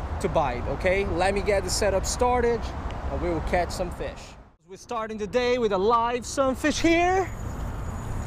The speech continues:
There we go, bang it right in the middle. I'm using three ounces weight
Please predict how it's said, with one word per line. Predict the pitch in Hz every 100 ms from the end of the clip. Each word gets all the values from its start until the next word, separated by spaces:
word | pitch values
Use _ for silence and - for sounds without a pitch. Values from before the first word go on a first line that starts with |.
| - - - - - - -
There | 151
we | 147 131
go, | 170 220 220
bang | 214 226 208
it | 196
right | 175 240 254
in | 247
the | 233
middle. | 233 233 233
I'm | 214 185
using | 190 180 156
three | - 240 233
ounces | 214 214 - 214 214 - - - - - - - - - - - -
weight | 175 208 208